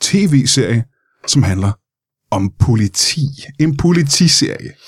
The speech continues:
Og ved du, hvad det er? Det er noget af det mest spændende i verden. Vi går bordet rundt, og det er faktisk i det her studie det samme som at gå uret rundt. Og den første, vi rammer, det er Morten Jørgensen.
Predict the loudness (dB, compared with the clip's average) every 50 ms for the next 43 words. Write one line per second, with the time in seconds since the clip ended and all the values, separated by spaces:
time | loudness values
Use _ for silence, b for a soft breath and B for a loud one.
0 | B B B B B B B B B B B -2 0 2 2 2 2 2 2 0
1 | -2 -4 -12 _ _ _ _ _ -2 0 2 2 4 2 2 2 0 0 -2 -2
2 | 0 0 2 0 2 2 2 2 4 2 0 -2 -2 0 0 0 2 2 0 0
3 | 0 0 -4 -4 -6 -16 -6 -6 -2 0 2 0 2 0 -2 -2 -4 -4 -6 -6
4 | -10 -10 -2 -2 0 2 2 2 2 2 2 2 0 2 2 0 0 0 0 0
5 | -2 0 0 -2 0 0 0 0 2 2 2 2 2 2 0 -2 -4 -12 _ _
6 | _ _ _ _ _ _ _ _ _ _ _ -6 -4 -4 -2 0 -2 -2 0 0
7 | 0 2 2 0 0 0 0 -2 0 -2 -2 -2 -4 -6 -8 _ _ _ _ _
8 | _ _ _ _ -6 -2 -2 0 2 4 2 2 0 -4 _ _ _ -4 -4 -2
9 | 0 0 -2 -2